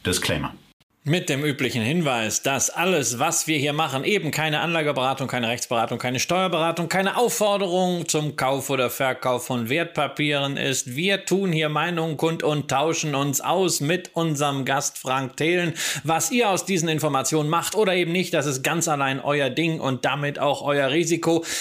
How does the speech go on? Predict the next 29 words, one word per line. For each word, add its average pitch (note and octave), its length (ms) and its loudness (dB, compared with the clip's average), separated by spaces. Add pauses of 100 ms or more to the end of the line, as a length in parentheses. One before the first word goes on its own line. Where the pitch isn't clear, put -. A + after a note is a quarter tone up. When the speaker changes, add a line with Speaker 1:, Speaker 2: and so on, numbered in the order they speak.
(120)
Speaker 2:
Weder F#3+ 480 2
Frank D#3+ 480 -2
Thelen D#3 420 2
noch C#3 260 0
wir D3 280 2
können D3 400 -2
dafür C3+ 520 0
irgendeine D#3 920 0
Haftung E3+ 380 0
übernehmen, D#3 480 0
genauso F#3+ 380 2
wenig F#3 320 2 (320)
wie E3+ 380 0
eine D3 240 0
Gewähr C3 340 0
für C#3 160 -2
Richtigkeit, D3 600 -2
Vollständigkeit D3+ 920 0
und G#3+ 240 0
Aktualität E3 640 0
der D#3 60 2
Unterlagen, C3 640 0
die C3+ 220 0
es B2+ 200 0
auch B2 200 0
zu B2+ 180 -4
dieser B2+ 340 0
Sendung A#2+ 460 0
wieder B2+ 320 2